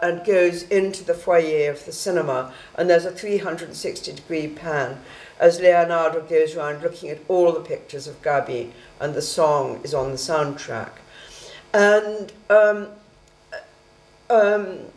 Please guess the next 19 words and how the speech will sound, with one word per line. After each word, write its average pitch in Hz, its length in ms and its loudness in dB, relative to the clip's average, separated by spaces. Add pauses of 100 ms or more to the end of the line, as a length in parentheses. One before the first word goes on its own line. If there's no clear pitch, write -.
(420)
it's 233 200 6
slightly 262 640 0
overdone, 175 840 0
it's 180 180 -4
slightly 202 440 2
caricatured, 147 1000 -2 (680)
But 208 280 8
there's 214 240 2
a 220 60 0
way 233 480 4
in 185 340 -6
which 180 560 0
his 190 360 -2
cigarette, 196 720 0 (100)
he's 180 200 -12
still 220 380 4
got - 240 -8
his 185 120 -20
cigarette 147 640 -4